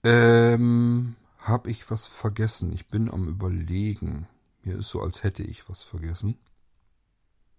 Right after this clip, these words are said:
Aber die Lautsprecher habe ich euch erzählt mit Skill oder einfach nur über den Podcast. Festnetztelefon. Ähm,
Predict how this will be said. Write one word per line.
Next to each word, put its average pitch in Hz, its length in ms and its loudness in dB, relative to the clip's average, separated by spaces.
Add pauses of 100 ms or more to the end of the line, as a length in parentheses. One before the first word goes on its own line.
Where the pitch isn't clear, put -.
(1600)
Aber 92 200 -2
die 87 120 -4
Lautsprecher 104 600 -6
habe 107 180 -6
ich - 120 -18
euch 98 200 -10
erzählt 92 360 -8
mit 85 160 -8
Skill 101 460 -6
oder 87 320 -4 (480)
einfach 87 300 -6
nur 90 160 -2
über 87 100 -2
den 82 180 -8
Podcast. - 720 -6 (480)
Festnetztelefon. 87 1300 -6 (1200)
Ähm, 87 720 -2